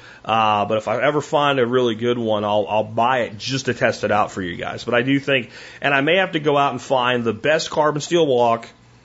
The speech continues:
spend my own money on it, test it, be sure of it, and do that just so I can have one to recommend. 'Cause I do think if you don't have a stove like mine, and most people don't, uh, you're gonna be happier with carbon steel. I'll tell you that I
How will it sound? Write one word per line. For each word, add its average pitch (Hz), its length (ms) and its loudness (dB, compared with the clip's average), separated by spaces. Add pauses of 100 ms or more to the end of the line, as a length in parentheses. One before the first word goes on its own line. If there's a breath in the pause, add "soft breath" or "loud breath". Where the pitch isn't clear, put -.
(420 soft breath)
spend 98 260 -6
my 143 80 2
own 196 220 2
money 185 260 2
on 175 240 2
it, 170 220 -2 (180)
test 165 360 -2
it, 143 140 -10
be 143 120 0
sure 170 520 2
of 170 120 0
it, 165 260 0 (500 soft breath)
and 127 680 2 (480)
do 170 220 2
that 143 240 2
just 135 120 -4
so 143 140 2
I 131 100 2
can 127 120 -6
have 127 200 2
one 120 160 2
to 117 60 0
recommend. 110 520 0
'Cause 110 120 -8
I 110 80 4
do 135 320 0
think 131 260 -2
if 117 140 -10
you 135 80 -2
don't 131 180 2
have 127 240 2
a - 20 -4
stove 123 380 2
like 117 240 4
mine, 113 320 2
and 110 80 -4
most 120 260 2
people 104 220 -4
don't, 104 480 -2 (500 loud breath)
uh, 104 220 2
you're 117 120 -2
gonna 117 160 -2
be 113 180 -4 (100)
happier 135 560 0
with 110 180 -2
carbon 107 440 0
steel. 92 440 -8 (640 loud breath)
I'll 127 120 4
tell 151 140 2
you 135 140 4
that 127 120 4
I 110 220 2